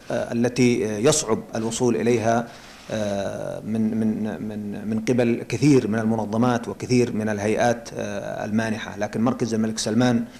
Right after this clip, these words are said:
آه، استطاع بفضل الله عز وجل ثم بفضل القائمين، آه، عليه،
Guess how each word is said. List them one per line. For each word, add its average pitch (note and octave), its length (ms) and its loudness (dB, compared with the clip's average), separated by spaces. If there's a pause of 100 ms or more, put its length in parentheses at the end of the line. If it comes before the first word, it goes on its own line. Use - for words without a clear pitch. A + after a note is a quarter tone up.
(360)
آه، G#2+ 260 -4
استطاع G#2+ 500 0
بفضل G#2+ 380 -2
الله G#2+ 180 2
عز G2 360 -2
وجل A2+ 280 2
ثم A2 180 0
بفضل G#2+ 500 0
القائمين، G#2+ 680 0
آه، G2+ 220 -6
عليه، A2 580 0